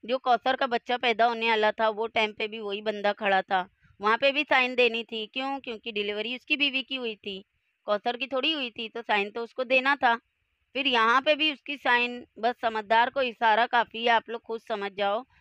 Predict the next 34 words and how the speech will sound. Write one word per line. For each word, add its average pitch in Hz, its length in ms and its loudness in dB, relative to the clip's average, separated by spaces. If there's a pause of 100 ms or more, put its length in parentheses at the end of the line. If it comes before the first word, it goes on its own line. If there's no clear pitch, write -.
(280)
कि 247 280 4
shopping 247 440 0
वो 247 140 -2
कराएगा, 226 520 4 (140)
आए 220 280 4
दिन 226 360 -4
बेटा 214 260 2
गायब 208 340 4
रहता 214 300 0
है, 208 320 4 (320)
ये 220 120 0
बोलती 233 320 -6
है, 226 80 -2
"दोस्त 214 300 -8
के 240 80 4
इधर 220 220 2
गया 208 240 6
हुआ 208 220 2
है।" 190 200 2 (600)
समझ 233 260 -2
गए 233 200 2
ना 294 180 2
आप 269 160 0
लोग? 220 180 -4
बस 262 180 2
घटे 233 560 2
ज-, 202 300 0
ढके 220 340 2
छुपे 247 260 -2
लफ्ज़ों 220 340 0
में 233 120 -8
कुछ 226 200 -8
बातें 208 320 0
हैं 226 200 0